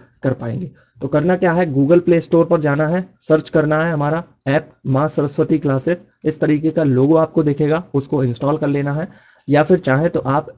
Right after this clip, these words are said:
हमारे ऐप का जो लिंक है वो आप इसी वीडियो के डिस्क्रिप्शन बॉक्स में मिल जाएगा,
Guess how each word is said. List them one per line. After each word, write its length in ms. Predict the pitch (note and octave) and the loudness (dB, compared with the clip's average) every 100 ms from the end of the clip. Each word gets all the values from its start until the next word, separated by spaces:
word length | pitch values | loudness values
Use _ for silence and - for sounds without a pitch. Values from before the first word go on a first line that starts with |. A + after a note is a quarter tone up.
| - | -6
हमारे 340 | C3 C#3 E3+ - | -2 0 0 0
ऐप 220 | C3+ C3 | -2 -2
का 200 | - E3 F3 _ _ - | -4 -6 -6 _ _ 0
जो 80 | B2+ | 2
लिंक 320 | C3 F3 F3 | 4 4 4
है 100 | F3 | 4
वो 140 | D#3+ D3+ | 4 0
आप 180 | C#3 C3+ | -2 0
इसी 220 | C#3 E3+ | -2 0
वीडियो 280 | D#3+ D3+ D#3+ | 2 4 4
के 100 | D#3+ | 2
डिस्क्रिप्शन 520 | C#3 B2+ D3+ D3+ D#3 | 0 -2 -2 -2 -2
बॉक्स 240 | D3 C#3+ - | 0 -2 -2
में 100 | D3+ | 0
मिल 180 | D3 C#3 | 2 2
जाएगा, 300 | C#3+ C#3+ | 2 0